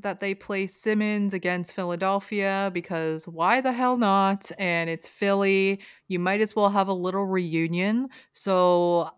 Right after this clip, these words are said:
maybe a little scratch there, and then you give the holidays for the kid to get caught up with the system.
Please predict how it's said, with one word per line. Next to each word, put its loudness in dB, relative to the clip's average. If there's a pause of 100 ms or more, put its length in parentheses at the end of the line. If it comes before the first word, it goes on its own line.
maybe 0
a 0
little -2
scratch -6
there, 0
and -2
then -4
you -2
give -6
the -6
holidays -4
for -6
the -8
kid -4
to -8
get -6
caught -4
up -6
with -10
the -14
system. -4